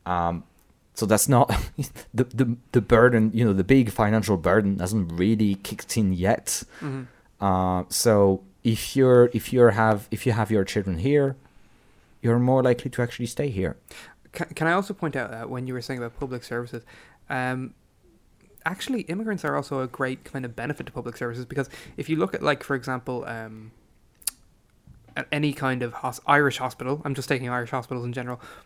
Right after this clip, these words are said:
Speaker 2: most of the people working in them tend to be immigrants, because at the, at this point, the Irish government is paying such shitty salaries for doctors and nurses that most of them end up emigrating to higher paying jobs in the States or Canada or Australia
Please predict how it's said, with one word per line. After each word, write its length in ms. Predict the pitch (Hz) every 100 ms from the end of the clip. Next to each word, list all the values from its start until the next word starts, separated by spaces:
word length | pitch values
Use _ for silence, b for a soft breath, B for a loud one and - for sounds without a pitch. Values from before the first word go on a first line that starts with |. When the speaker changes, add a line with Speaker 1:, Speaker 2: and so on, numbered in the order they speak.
| _
Speaker 2:
most 540 | 139 135 156 226 247 214
of 100 | 185
the 80 |
people 320 | 151 170 147 127
working 340 | 165 160 151
in 140 | 135
them 160 | 123 120
tend 280 | 120 165 185
to 40 |
be 160 | 147 135
immigrants, 560 | 131 180 - - - - B B B
because 440 | - 143 156 143 135 -
at 200 | 135 -
the, 120 | -
at 140 | 139
this 160 | 175 196
point, 420 | - 185 139 -
the 120 | 139
Irish 240 | 143 139 -
government 340 | 151 156 131
is 80 | 123
paying 300 | - 135 123
such 200 | - -
shitty 400 | - - 160 139
salaries 480 | 131 139 139 131 120
for 100 | 131
doctors 480 | 131 135 143 139 127
and 160 | 127
nurses 420 | 123 156 - 117 - B B
that 120 | 151
most 320 | 147 156 160
of 80 | 160
them 100 | 147
end 180 | 143 135
up 140 | 131 -
emigrating 440 | 143 143 131 127 120
to 80 | 123
higher 320 | - 131 127
paying 280 | 135 123 123
jobs 360 | 131 123 117
in 180 | 131 120
the 80 | 120
States 420 | - 180 180 -
or 100 | 107
Canada 420 | - 175 170 170
or 340 | 170 143 98 -
Australia 540 | - 151 143 147 143